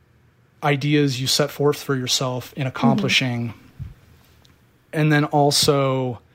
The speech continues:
Speaker 1: seeing it as you're creating it,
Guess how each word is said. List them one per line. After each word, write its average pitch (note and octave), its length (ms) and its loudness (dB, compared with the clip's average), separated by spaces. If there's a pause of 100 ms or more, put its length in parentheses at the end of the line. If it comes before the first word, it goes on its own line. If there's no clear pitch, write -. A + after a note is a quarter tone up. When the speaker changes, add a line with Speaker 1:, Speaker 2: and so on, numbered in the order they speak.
(1600)
Speaker 1:
seeing F#3+ 580 2
it C#3 380 -2
as D3 380 2
you're D3 100 0
creating C#3 760 0
it, A2+ 260 -6